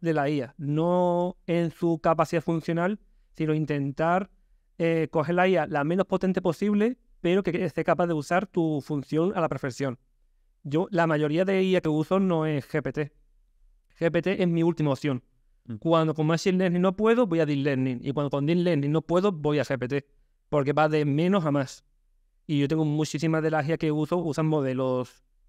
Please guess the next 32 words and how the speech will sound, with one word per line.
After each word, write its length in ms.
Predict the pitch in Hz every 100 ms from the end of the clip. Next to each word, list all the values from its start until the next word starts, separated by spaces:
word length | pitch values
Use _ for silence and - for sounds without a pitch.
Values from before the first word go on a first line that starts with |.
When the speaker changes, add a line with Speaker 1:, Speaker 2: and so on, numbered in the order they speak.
| _ -
Speaker 1:
de 100 | 147
Machine 300 | 143 143 135
Learning 180 | 151
súper 220 | 143 147 -
sencillos 420 | 131 - 143 151
de 60 |
hace 160 | 147 151
veinte 280 | 131 123 127
años. 360 | 147 117 - _ _ _ _ _ _ _ -
Pero 140 | 131
Speaker 2:
Claro. 180 | 110 85
Speaker 1:
cumplen, 640 | 156 185 190 208 233 196
me 160 | 151 147
hacen 200 | 139 151
el 80 | 143
trabajo, 320 | 147 160 -
pues 140 | 143
ya 60 | 120
está. 220 | - 117 _ _ _ - - - - - -
Speaker 2:
Claro, 160 | 104
que 60 | 87
al 60 | 82
final 180 | 98
estamos 320 | 98 104 98 92
utilizando 520 | 92 95 95 92 90 - - - - - -
tecnología 520 | 101 98 95 - 101
que 80 | 90
quizá 560 | 92 - 98 98 98
es 320 | 98 98 95
demasiado 640 | 95 98 95 - 104 101 101
para 260 | 104 92
la, 520 | 87 87 87 87 85